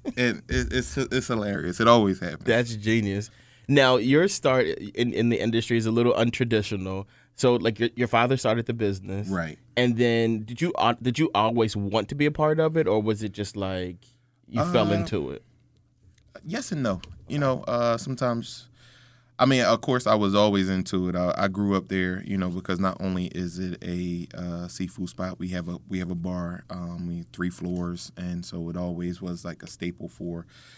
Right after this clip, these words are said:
Speaker 2: you know, nightclub and
Speaker 1: Mm-hmm.
Speaker 2: stuff like that, people coming to party, 'cause Pop actually started,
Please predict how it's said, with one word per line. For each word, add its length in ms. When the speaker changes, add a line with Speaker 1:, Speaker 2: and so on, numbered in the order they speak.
Speaker 2:
you 140
know, 240
nightclub 840
and 100
Speaker 1:
Mm-hmm. 140
Speaker 2:
stuff 320
like 180
that, 240
people 280
coming 300
to 60
party, 360
'cause 180
Pop 300
actually 340
started, 480